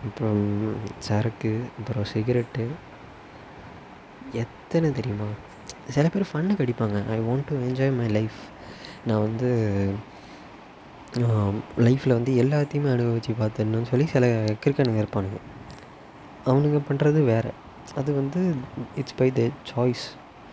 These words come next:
இதை வந்து நீங்க பியர் ப்ரெஷர்னு கூட சொல்ல முடியாது. "நீ அடிடா, அடிடான்லாம்" சொல்ல மாட்டான். யாராச்சும் வந்து ஒரு வேலிடேஷன், "இது அடிச்சா நல்லா இருக்கும், இது அடிச்சா டிப்ரெஷன் போயிடும்" சொல்லிட்டா போதும். எடுத்து மடக்-, மடக்குன்னு குடிக்க ஆரம்பிச்சிடுவானுங்க.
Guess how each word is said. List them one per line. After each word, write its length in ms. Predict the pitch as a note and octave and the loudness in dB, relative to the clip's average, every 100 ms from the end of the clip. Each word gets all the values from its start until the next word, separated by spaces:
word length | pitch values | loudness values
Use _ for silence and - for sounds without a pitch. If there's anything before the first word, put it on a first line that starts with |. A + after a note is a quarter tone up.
| - - - - - - | -18 -18 -18 -18 -14 0
இதை 200 | D3 D#3+ | 4 4
வந்து 220 | E3 E3 | 4 2
நீங்க 160 | F#3 D3 - | 2 0 -2
பியர் 220 | - D3 E3 - | 2 4 4 0
ப்ரெஷர்னு 340 | B2 - E3 | -2 -2 -2
கூட 220 | D#3 D#3 | 2 2
சொல்ல 200 | C#3+ B2 | 4 4
முடியாது. 320 | A2 G#2 G2+ C#3 | 4 4 2 -2
"நீ 180 | A#2 G#2+ | 0 2
அடிடா, 220 | A#2 A#2 | 4 4
அடிடான்லாம்" 420 | A2 A#2+ B2 C3+ | 6 6 6 4
சொல்ல 220 | D3+ C3+ B2+ | 2 2 2
மாட்டான். 300 | A#2 A2+ G2+ - - - - - | 0 -4 -10 -14 -18 -18 -12 0
யாராச்சும் 580 | G#2+ C3+ D#3+ D#3+ - F#3 | 2 2 2 -2 2 2
வந்து 280 | E3 D#3+ D#3+ | 4 4 4
ஒரு 120 | C3+ | 6
வேலிடேஷன், 560 | B2+ B2+ B2+ A#2+ A#2+ - - - - A#2 | 6 4 2 0 -4 -8 -10 -20 -12 -2
"இது 160 | A2 A2 | 0 2
அடிச்சா 240 | A#2+ D3 | 2 4
நல்லா 320 | C#3+ A#2+ B2 | 4 6 6
இருக்கும், 320 | A#2+ - A#2 C#3 - - - - | 4 2 0 -2 -8 -20 -10 -2
இது 220 | A2+ G#2+ | 4 4
அடிச்சா 180 | A#2 - | 4 2
டிப்ரெஷன் 500 | B2+ A#2 A#2+ A#2 A#2+ | 2 2 2 2 2
போயிடும்" 200 | A#2+ B2+ C3 | 4 4 4
சொல்லிட்டா 280 | A2+ A2+ A2+ - | 2 2 -2 -2
போதும். 180 | G#2 - - - - - - - - - - - - - - - | -4 -4 -12 -20 -18 -18 -16 -16 -18 -18 -18 -18 -18 -16 -18 -4
எடுத்து 320 | B2+ C3+ - C#3 | 0 0 0 0
மடக்-, 480 | A2+ A#2 B2+ B2 B2 | 2 2 2 0 -2
மடக்குன்னு 320 | A#2+ B2+ B2 | -2 -2 0
குடிக்க 260 | A#2 A2 A2 | 0 2 2
ஆரம்பிச்சிடுவானுங்க. 720 | G#2 - G#2+ A#2 D3+ F#3 | 0 0 2 4 4 2